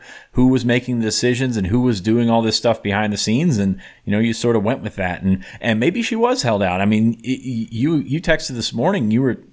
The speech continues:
you know, kind of thinking about what's the motive of saying that. And, you know, you're kind of playing both ways with that one. You're playing to the, to the,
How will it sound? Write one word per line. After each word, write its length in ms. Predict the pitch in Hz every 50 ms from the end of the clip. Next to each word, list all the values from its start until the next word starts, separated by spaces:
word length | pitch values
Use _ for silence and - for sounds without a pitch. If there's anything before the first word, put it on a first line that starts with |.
| _ _ 95
you 100 | 110 107
know, 140 | 101 101
kind 200 | - - 135 143
of 120 | 143 117 -
thinking 400 | - 139 139 135 139 131 117 113
about 320 | 104 107 104 101 98 -
what's 240 | 104 123 131 - -
the 100 | - 107
motive 380 | 101 104 107 131 143 131 110 107
of 100 | 95 -
saying 380 | - - 107 139 175 180 127
that. 320 | 98 101 104 117 131 - 110
And, 260 | 101 104 104 101 101 - - - - -
you 80 | - 127
know, 80 | 127
you're 160 | 123 127 139
kind 240 | 135 - 110 110 139
of 60 | 139
playing 340 | 143 - 131 127 127 123 113
both 300 | 98 110 120 139 139 -
ways 300 | 104 101 131 175 175 -
with 140 | 101 90 -
that 200 | 104 101 98 78
one. 240 | 87 110 107 107 107
You're 100 | 92 -
playing 280 | - - 113 113 120 117
to 100 | - 120
the, 360 | 117 117 113 113 110 - - -
to 120 | - 101
the, 140 | 95 98 90